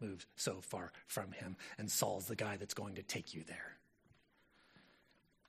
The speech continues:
God did not answer him. Like, so Saul in front of everybody seeks God's, God's counsel, and God turns his back on him, and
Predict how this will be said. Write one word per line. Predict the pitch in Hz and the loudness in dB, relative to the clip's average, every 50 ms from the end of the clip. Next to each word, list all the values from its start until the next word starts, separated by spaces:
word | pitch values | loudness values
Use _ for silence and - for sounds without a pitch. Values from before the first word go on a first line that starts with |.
| - _ _ - - - - - - - _ _ _ - - - - - | -20 _ _ -20 -20 -20 -20 -20 -20 -20 _ _ _ -20 -20 -16 -2 2
God | - 117 107 104 98 101 | 2 4 4 2 0 2
did | - 110 98 98 104 98 | 2 2 2 2 0 -2
not | 95 98 98 95 - - - - | -2 -2 -2 -4 -4 -10 -6 -2
answer | - 92 90 - - 95 | -2 0 0 0 -2 -2
him. | 87 - - 98 90 90 92 | -4 -4 -4 -4 -4 -4 -4
Like, | 90 90 90 - - - - - - - | -4 -4 -6 -6 -10 -16 -16 -16 -8 2
so | - - 127 | 4 6 6
Saul | - - 151 139 135 120 | 8 10 10 12 12 10
in | 113 110 | 8 8
front | 143 127 | 6 8
of | 117 127 | 8 8
everybody | 131 113 120 117 110 | 8 10 10 8 10
seeks | - - - - 123 120 - - - | 10 10 10 10 8 6 6 6 8
God's, | - - 117 110 107 101 101 - - - - - - - _ - - - - - - - - - _ - - - - | 8 8 8 8 6 2 2 2 2 0 -2 -8 -20 -20 _ -20 -20 -20 -20 -20 -20 -20 -20 -20 _ -20 -20 -4 2
God's | - 123 117 107 - | 4 4 4 4 2
counsel, | - - 120 117 110 107 - - 113 98 92 - - - - _ _ - - - - - - - - - - - - - | 2 2 4 4 2 2 2 2 2 2 0 -4 -8 -14 -20 _ _ -20 -20 -18 -16 -16 -14 -14 -16 -18 -20 -8 -2 0
and | 170 110 | 2 4
God | - 117 107 107 | 6 6 4 4
turns | - 120 110 | 2 0 0
his | 104 107 - | 0 0 0
back | - 95 92 - - 110 | 0 0 2 0 0 -2
on | 101 | -4
him, | 95 90 90 | -4 -6 -8
and | 92 | -8